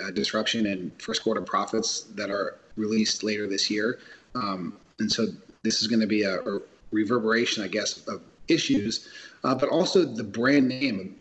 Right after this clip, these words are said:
of Boeing. It, it's, it's sad that this American flagship manufacturer that's been around for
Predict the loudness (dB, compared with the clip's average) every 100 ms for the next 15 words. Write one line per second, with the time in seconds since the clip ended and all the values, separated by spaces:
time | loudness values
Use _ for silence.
0 | -14 -4 2 4 2 0 -12 -16 -16 -6
1 | -4 -2 -2 -4 -6 -10 -20 -20 -20 -6
2 | -4 0 2 2 2 0 -2 -6 -10 -2
3 | 4 6 6 2 2 2 2 0 -8 0
4 | 0 0 _ -20 -18 -8 0 2 2 0
5 | 2 2 0 -6 -18 _ 2 4 6 4
6 | 2 0 0 0 -2 -2 -2 -2 -4 0
7 | 2 2 4 4 2 0 -10